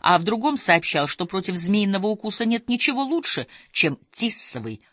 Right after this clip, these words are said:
сок. Примечание. Сигилларии,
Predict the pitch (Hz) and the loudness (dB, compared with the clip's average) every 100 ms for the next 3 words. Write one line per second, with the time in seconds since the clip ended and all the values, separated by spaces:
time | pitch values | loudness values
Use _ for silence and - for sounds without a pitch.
0 | _ - - 120 - - _ _ _ _ | _ 0 2 0 -6 -18 _ _ _ _
1 | _ _ _ _ _ 196 185 143 - 110 | _ _ _ _ _ -4 -4 -4 -6 -6
2 | 120 123 - - - _ _ _ _ _ | -6 -8 -12 -20 -20 _ _ _ _ _
3 | _ _ _ _ _ _ _ _ - - | _ _ _ _ _ _ _ _ -20 -20
4 | - _ - - 233 208 220 165 143 131 | -20 _ -6 -2 0 4 4 4 4 0
5 | 131 | -6